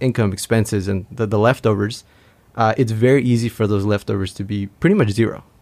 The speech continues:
Uh, you're right. So you essentially have to find ways to either be very, very careful with the expenditure portion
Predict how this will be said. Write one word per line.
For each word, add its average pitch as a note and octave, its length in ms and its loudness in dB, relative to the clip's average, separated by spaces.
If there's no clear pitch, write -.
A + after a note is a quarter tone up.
Uh, - 360 -2
you're A2+ 120 2
right. A2 140 2
So - 100 0
you A2+ 220 2
essentially A#2 500 0
have G#2 160 0
to A2+ 100 -4
find G#2+ 220 0
ways G#2+ 260 2
to - 100 -8
either G#2+ 200 -2
be G#2+ 180 -2
very, A#2 280 2
very G#2+ 200 2
careful G#2+ 400 -4
with A2 240 -6
the G#2+ 80 -8
expenditure C#3+ 460 -4
portion C3+ 400 -2